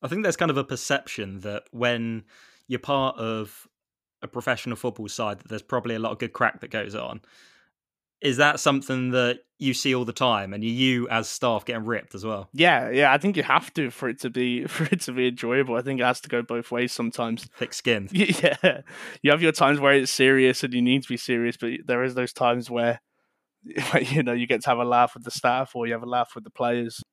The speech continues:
Speaker 2: I know that you, you see that anyway in the public domain when you get the initiation videos just coming through on, uh, on Twitter and stuff like that. So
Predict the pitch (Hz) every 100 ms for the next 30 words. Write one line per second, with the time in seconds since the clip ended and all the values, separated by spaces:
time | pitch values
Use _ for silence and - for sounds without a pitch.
0 | - 117 117 - 135 131 - 123 139 190
1 | 175 131 143 131 123 123 - 147 135 120
2 | 123 120 120 120 120 127 123 120 117 -
3 | 147 131 - 127 127 - 117 117 113 113
4 | - - 120 - 120 117 - 120 117 117
5 | 117 113 117 131 123 117 131 120 - 117
6 | 117 117 139 - - 117 - 117 113 117
7 | 107 - 113